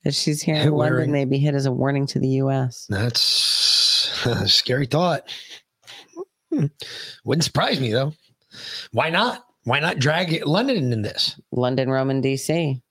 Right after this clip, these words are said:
Speaker 2: Holy shit.
Speaker 1: They hit the
Speaker 2: Do they hit London?
Speaker 1: They
Speaker 2: They
Speaker 1: hit, if
Speaker 2: cut
Speaker 1: they hit
Speaker 2: all of our communication with Europe.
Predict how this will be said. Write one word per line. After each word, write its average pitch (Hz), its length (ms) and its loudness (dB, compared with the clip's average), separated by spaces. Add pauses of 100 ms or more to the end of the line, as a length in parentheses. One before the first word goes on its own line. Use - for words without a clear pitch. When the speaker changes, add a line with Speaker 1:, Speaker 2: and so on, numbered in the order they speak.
Speaker 2:
Holy 175 320 2
shit. 240 440 0 (1000)
Speaker 1:
They 131 220 2
hit 147 280 0
the 131 220 0 (760)
Speaker 2:
Do 170 120 4
they 190 140 2
hit 196 240 0
London? 214 560 2 (260)
Speaker 1:
They 156 80 4
Speaker 2:
They 165 80 4
Speaker 1:
hit, 180 120 2
if - 40 2
Speaker 2:
cut 180 200 0
Speaker 1:
they 185 100 4
hit 180 60 2
Speaker 2:
all 170 240 4
of 160 120 2
our 151 360 0 (380)
communication 131 680 0 (300)
with 113 520 -2 (280)
Europe. 120 320 -2